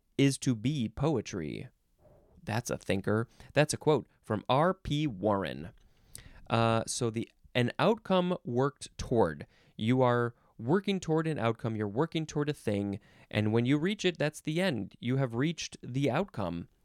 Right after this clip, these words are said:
uh, that you were working towards. The purpose.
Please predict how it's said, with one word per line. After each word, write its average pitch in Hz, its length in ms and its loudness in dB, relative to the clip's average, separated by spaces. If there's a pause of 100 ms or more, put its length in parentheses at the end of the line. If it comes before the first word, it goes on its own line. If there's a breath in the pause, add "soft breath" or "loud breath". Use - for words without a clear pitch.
(460 soft breath)
uh, 110 200 2
that 123 200 0
you 127 80 4
were 156 100 4
working 160 300 -2
towards. 87 540 -4 (1300)
The - 100 4
purpose. 110 680 0